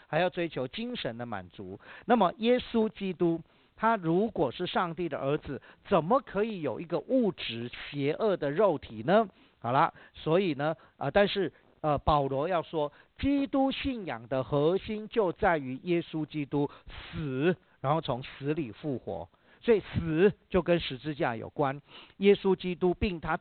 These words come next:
钉十字架，他的十字架就是死，然后再从死里复活。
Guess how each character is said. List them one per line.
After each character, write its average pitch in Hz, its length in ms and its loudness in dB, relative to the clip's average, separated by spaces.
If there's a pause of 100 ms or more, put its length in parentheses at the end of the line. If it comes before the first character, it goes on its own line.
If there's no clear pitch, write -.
钉 220 200 0
十 139 160 -6
字 143 160 -8
架， 151 260 -2 (220)
他 214 140 2
的 202 200 2
十 175 220 -4
字 175 160 -2
架 175 240 0 (100)
就 196 140 2
是 170 140 -6
死， 143 560 -4 (320)
然 147 140 0
后 180 80 2
再 202 160 0
从 165 200 0
死 190 360 -2
里 233 240 -2 (200)
复 240 280 6
活。 131 320 4